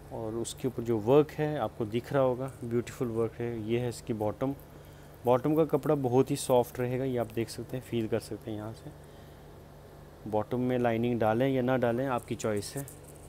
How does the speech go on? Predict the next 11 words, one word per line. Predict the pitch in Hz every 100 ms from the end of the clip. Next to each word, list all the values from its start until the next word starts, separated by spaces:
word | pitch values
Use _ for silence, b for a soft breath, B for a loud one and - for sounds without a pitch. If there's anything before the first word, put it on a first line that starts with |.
| - - - - - - - -
Shirt | - 131 131
में | 135
डाल | 113 104
सकते | - - 123
हैं, | 127
क्योंकि | 127 120 110
जितने | 107 123
भी | 120 127
ये | 127
fabrics, | - - - 113 104 120 - - 123
अ, | 95 107